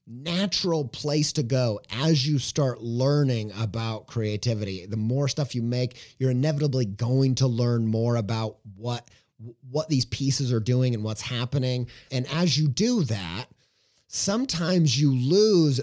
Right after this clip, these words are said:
some of the happy accidents. Sometimes you get stuck in your head. And I can see that mentality even in my son and his friend who are, like, ten years old.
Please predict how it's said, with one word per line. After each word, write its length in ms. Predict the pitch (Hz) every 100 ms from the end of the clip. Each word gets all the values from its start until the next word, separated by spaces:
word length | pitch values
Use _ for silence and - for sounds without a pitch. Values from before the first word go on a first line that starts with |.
| -
some 300 | - 175 180
of 140 | 156
the 80 | 127
happy 500 | - 135 143 156 123 127
accidents. 560 | 135 147 - 117 92
Sometimes 400 | - 123 131 123
you 40 | 110
get 140 | 117
stuck 460 | - - 95 90 104
in 60 |
your 100 | 101
head. 480 | 92 135 110 67 - _ _ _ -
And 120 | 113
I 60 | 131
can 180 | 127 123
see 460 | - - 175 202
that 400 | 156 139 139 135 _ _ _ _
mentality 920 | 117 139 127 - 160 190 143 120 -
even 480 | - 185 196 185 151 -
in 580 | 165 175 151 127 120 120 -
my 360 | 127 131 143
son 720 | 127 - - 151 160 143 127 113
and 160 | 123 117
his 180 | 123 110
friend 480 | - 147 151 139
who 160 | 113 117
are, 120 | 117
like, 260 | 117 113 -
ten 240 | - 156
years 260 | 156 139 113
old. 440 | 101 101 98 107